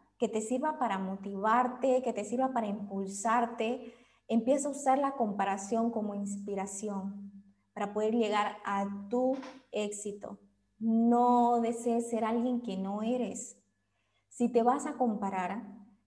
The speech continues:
que te sirva como una herramienta, esa inspiración para la verdadera comparación que es contigo. Al compararte, hazlo contigo misma. Yo empecé a implementar esto en mi vida, compararme simplemente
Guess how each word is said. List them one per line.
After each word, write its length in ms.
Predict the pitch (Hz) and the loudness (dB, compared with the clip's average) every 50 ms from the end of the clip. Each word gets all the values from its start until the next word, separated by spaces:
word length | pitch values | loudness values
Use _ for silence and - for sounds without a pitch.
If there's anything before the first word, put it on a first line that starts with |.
| _ _ | _ _
que 140 | 220 214 | -2 0
te 100 | 214 214 | 0 0
sirva 400 | 214 214 247 247 262 269 294 294 | -2 0 0 2 2 4 2 4
como 240 | 294 269 233 214 208 | 4 4 4 4 2
una 480 | 202 - - 233 240 247 269 262 247 254 220 | 0 0 0 2 2 4 4 2 2 2 0
herramienta, 840 | 226 220 214 202 190 196 208 220 220 220 220 226 220 220 233 226 | -2 -2 -2 -2 -2 -2 -2 0 0 0 0 0 0 2 2 2
esa 180 | 226 220 220 233 | 2 2 0 0
inspiración 960 | 233 240 233 - - - - 220 214 196 190 196 196 - - 220 220 220 226 | 0 0 -2 -4 -8 -10 -6 -4 0 0 0 0 -2 -2 -2 0 2 2 4
para 200 | 220 226 220 208 | 4 4 4 2
la 120 | 208 196 | 2 2
verdadera 560 | 196 196 196 196 190 196 208 214 233 233 - | 2 2 2 2 2 2 4 4 4 4 4
comparación 1300 | - 214 208 208 202 202 - - 208 202 196 196 196 - - - 240 247 285 240 247 - - - - - - _ _ _ _ | 4 2 2 2 2 0 0 2 4 6 6 6 4 2 2 4 6 6 6 4 2 -2 -6 -8 -14 -16 -20 _ _ _ _
que 120 | - 220 214 | -2 -2 0
es 100 | 214 - | 0 -2
contigo. 680 | - 214 208 202 202 202 214 202 185 185 - - - - - - _ _ _ _ _ _ _ _ _ _ _ _ _ _ | -2 -2 -2 -2 -2 -2 0 0 0 0 -4 -6 -8 -12 -20 -20 _ _ _ _ _ _ _ _ _ _ _ _ _ _
Al 220 | - 214 208 202 | 2 4 4 4
compararte, 720 | 208 220 214 214 220 214 214 214 214 226 220 - 226 - - - | 4 4 4 4 4 6 6 6 4 4 2 0 0 0 0 0
hazlo 520 | 202 208 214 233 - 254 247 240 233 233 | 2 2 2 4 4 4 4 4 4 4
contigo 520 | 220 208 208 202 208 226 220 220 214 220 | 2 2 0 2 2 2 2 4 4 4
misma. 640 | 220 220 226 226 233 240 247 262 262 262 254 240 220 196 | 4 6 8 8 8 10 10 8 8 8 6 6 4 6
Yo 140 | 202 226 | 6 6
empecé 300 | 233 247 240 262 262 - | 8 8 8 6 6 6
a 40 | 277 | 6
implementar 460 | 277 269 269 277 262 233 226 - 220 | 6 6 8 8 8 8 8 8 6
esto 240 | 233 233 233 - 220 | 6 6 4 2 0
en 100 | 214 214 | 0 2
mi 100 | 208 202 | 2 2
vida, 600 | 202 208 214 220 208 190 190 196 - - - - - - | 2 2 4 4 4 2 2 -2 -6 -10 -14 -16 -4 2
compararme 640 | - 220 226 220 226 214 214 220 240 254 269 269 262 | 4 6 6 6 6 6 8 8 8 8 8 6 4
simplemente 1300 | - - - - - 254 247 262 247 247 233 226 226 220 226 226 226 - 262 330 403 - - - - | 2 0 -4 0 4 4 6 6 6 6 4 4 4 4 4 2 2 2 0 0 0 -2 -6 -14 -18